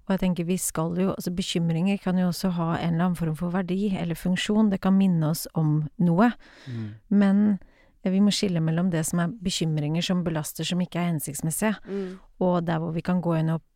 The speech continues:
Speaker 1: problemløse helt konkret,
Speaker 2: Mm.
Speaker 1: og forholde oss til det på en konstruktiv måte.
Speaker 3: Mm.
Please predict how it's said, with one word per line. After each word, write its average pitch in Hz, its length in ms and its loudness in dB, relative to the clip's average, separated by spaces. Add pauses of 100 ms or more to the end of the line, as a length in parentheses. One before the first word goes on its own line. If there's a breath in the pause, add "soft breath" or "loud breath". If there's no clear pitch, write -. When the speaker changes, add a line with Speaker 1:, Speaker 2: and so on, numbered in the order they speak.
(140)
Speaker 1:
problemløse 156 1000 -2 (380)
helt - 520 -6 (260)
konkret, 190 640 -2 (140)
Speaker 2:
Mm. 113 140 -8
Speaker 1:
og - 60 -4
forholde 175 380 0
oss 170 140 -4
til 156 200 -6
det 156 120 -4
på 165 100 -2
en 170 100 2
konstruktiv 170 540 -4
måte. 175 360 0 (220)
Speaker 3:
Mm. 196 400 -8